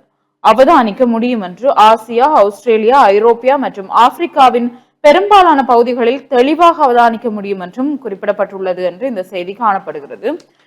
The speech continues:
நடப்பாண்டில் தொண்ணூற்றி ஆறு துப்பாக்கிச் சூடுகள் என்ற செய்தியும், மேல் மாகாணத்தில் அடுத்தடுத்து நான்கு துப்பாக்கிச் சூடுகள், தப்பியோடிய துப்பாக்கிதாரிகள் என்ற செய்திகள் இங்கு பிரசுரிக்கப்பட்டிருக்கிறது.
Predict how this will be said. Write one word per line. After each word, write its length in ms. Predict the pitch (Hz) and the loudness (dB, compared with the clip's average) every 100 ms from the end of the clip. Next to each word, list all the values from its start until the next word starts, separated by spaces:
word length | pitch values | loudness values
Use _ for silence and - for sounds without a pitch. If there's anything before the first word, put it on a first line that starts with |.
| _ - | _ 0
நடப்பாண்டில் 840 | 254 269 - 320 285 262 269 320 | 4 4 2 2 2 0 -4 -6
தொண்ணூற்றி 420 | - 233 240 240 | -4 -4 -6 -2
ஆறு 320 | 233 226 269 302 | 2 4 2 -2
துப்பாக்கிச் 540 | 247 254 247 254 254 | -2 0 0 -2 -4
சூடுகள் 400 | 226 202 214 214 | -4 -2 0 0
என்ற 200 | 196 180 | 0 -4
செய்தியும், 640 | 185 170 151 156 226 302 _ _ _ | -12 -14 -16 -10 -8 -10 _ _ _
மேல் 320 | 269 294 359 | 2 4 4
மாகாணத்தில் 720 | 427 403 320 320 285 285 285 | 4 2 2 -2 -2 -4 -2
அடுத்தடுத்து 640 | - 233 294 359 294 254 | 2 2 2 -2 -4 -4
நான்கு 400 | 254 233 247 294 | 0 2 2 0
துப்பாக்கிச் 520 | 254 254 233 226 226 226 | -8 -2 0 0 -4 -6
சூடுகள், 440 | 202 202 240 294 | -4 -2 -2 0
தப்பியோடிய 720 | 254 196 226 208 208 226 339 - _ _ - | -4 -4 -2 0 0 -2 -4 -6 _ _ -6
துப்பாக்கிதாரிகள் 1000 | 277 359 381 370 285 240 220 233 220 202 | -2 2 4 4 4 4 4 2 0 -2
என்ற 200 | 196 190 | -6 -12
செய்திகள் 600 | 190 202 185 196 214 247 | -8 -6 -6 -6 -6 -6
இங்கு 260 | 220 170 170 | -6 -10 -12
பிரசுரிக்கப்பட்டிருக்கிறது. 1040 | 208 208 175 156 247 220 - - 147 147 | -12 -12 -16 -12 -10 -10 -12 -16 -16 -16